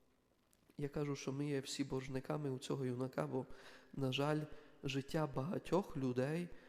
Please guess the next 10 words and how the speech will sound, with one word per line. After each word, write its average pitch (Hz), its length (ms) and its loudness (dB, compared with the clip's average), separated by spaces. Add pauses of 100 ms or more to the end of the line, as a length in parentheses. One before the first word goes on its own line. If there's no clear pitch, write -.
(280)
може 139 360 0
навіть 139 400 -2
і 151 60 -8
не 135 140 -2
дойти 127 340 -2
до 135 120 -6
цього 156 280 -8
запитання. - 720 -10 (2500)
Ми 202 380 2 (180)
можемо 165 800 2